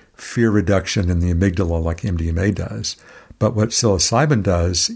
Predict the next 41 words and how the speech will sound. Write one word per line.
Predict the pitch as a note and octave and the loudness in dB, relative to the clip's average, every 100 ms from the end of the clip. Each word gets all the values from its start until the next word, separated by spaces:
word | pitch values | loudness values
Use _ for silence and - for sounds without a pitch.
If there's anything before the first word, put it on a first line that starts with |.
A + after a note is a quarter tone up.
| - | -2
it | G#2 - | -2 -2
really, | F#2+ G#2 F#2+ F2+ F#2 | -2 0 2 0 -2
um, | - F#2+ F#2 F#2+ F2+ E2 _ - - _ _ _ _ _ _ _ _ | -4 -6 -6 -6 -10 -14 _ -20 -20 _ _ _ _ _ _ _ _
pretty | E3 | 0
much | E3+ A2 | 2 2
shuts | - C3+ A2+ - | 0 2 2 2
down | A2+ A2 G#2 G2 | 2 4 4 2
the, | G2 | 0
the | G2+ A2+ F#2 | -2 -4 -2
structure | - - B2+ C#3 - F#2 | -2 0 0 0 0 0
of | D2+ | -2
the | G2+ F#2 | -4 -2
ego, | E2 F#2 - C3+ F2 _ - _ _ | -2 -4 -6 -8 -12 _ -20 _ _
the | G#2+ | -4
structure | - A#2+ A2 - | 0 2 0 2
of | F#2+ | 0
the | F#2+ | 0
personality, | - A2 - F#2 F#2+ G2+ F#2 F2 | 0 0 0 0 2 2 2 0
at | - | -2
least | G#2 G2 A#2+ | -4 -4 -6
at | |
the | G2+ | -6
high | E2+ G2 F#2 | -6 -4 -2
doses, | F#2 F2+ - G2+ | 0 0 0 -2
twenty-five, | E2+ A2 G2 - F#2+ F#2 E2+ | -4 -2 -2 0 -2 -2 -2
thirty | G#2 F2+ | -4 -2
milligrams, | F2+ F2+ G2 F2 F2 E2 - - - - - _ _ | 0 -2 -2 -2 -2 -4 -8 -12 -20 -20 -20 _ _
which | - F2 | -8 -6
is | E2+ | -4
like | F2+ | -4
five | E2 G#2 F#2 | -2 -2 0
or | E2+ | 0
six | A#2 - | -2 -4
grams | - F#2+ F2+ A2 | -2 -2 0 -2
of | |
dried | F2+ F#2 E2+ | -4 -2 -2
mushrooms. | F2+ F2 - F2 F#2 - - - - - - | -2 -4 -6 -6 -6 -10 -14 -20 -20 -20 -8
And | - F#2+ | -2 -2
people, | - A#2+ A#2+ A2 | 2 2 2 -2
when | F#2 G#2 | 0 0
they're | G2+ F#2 F#2 | 0 0 -2